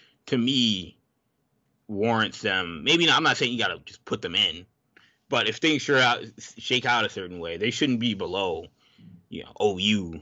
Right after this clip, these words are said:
or some of these teams that they're kinda putting in, in that, in that range. I mean, last week they had Oregon, you know, right by them. And it's just, to me, like,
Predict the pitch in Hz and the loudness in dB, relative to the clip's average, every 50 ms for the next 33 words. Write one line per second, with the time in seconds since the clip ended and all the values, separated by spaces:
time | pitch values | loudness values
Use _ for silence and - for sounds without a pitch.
0 | - - 87 90 - 113 110 104 101 95 - - 104 101 98 92 90 85 90 90 | -14 -10 -10 -6 -2 -2 0 0 -2 -2 -2 0 0 0 0 0 -2 -4 -4 -4
1 | - 104 98 95 90 85 82 76 - - 113 101 95 92 92 90 90 - - 92 | -2 -2 0 0 0 -2 -4 -4 -2 -2 -2 0 0 -2 -2 -4 -6 -8 -8 -6
2 | 95 92 92 - - 92 92 87 78 - - 78 98 110 104 98 90 85 80 82 | -4 -4 -4 -4 -4 -4 -4 -4 -4 -4 -2 0 2 2 2 2 0 -2 -6 -2
3 | 80 87 92 90 - - 87 80 - 85 82 73 - - 95 104 107 98 85 80 | 0 0 0 0 -2 -6 -12 -8 -6 -6 -6 -6 -6 -4 -2 -2 -2 -2 -4 -8
4 | 73 - - _ _ _ _ _ _ _ _ _ _ _ _ - - 98 92 87 | -10 -12 -18 _ _ _ _ _ _ _ _ _ _ _ _ -6 -4 -2 -2 0
5 | 85 82 87 87 90 80 87 87 85 85 87 85 82 82 82 85 - - 110 101 | 0 2 2 2 2 2 0 -2 0 -2 -2 -6 -6 -8 -10 -6 -2 -2 -2 -2
6 | - - - - - - - - 107 107 123 139 135 113 101 87 85 - _ _ | -2 -8 -14 -16 -18 -14 -8 -4 0 2 4 4 4 4 2 0 -4 -12 _ _
7 | _ _ _ _ _ _ _ _ _ _ _ _ _ _ _ _ _ _ _ _ | _ _ _ _ _ _ _ _ _ _ _ _ _ _ _ _ _ _ _ _
8 | _ - 104 98 98 95 87 - - - - | _ -2 0 2 2 2 0 0 -6 -16 -18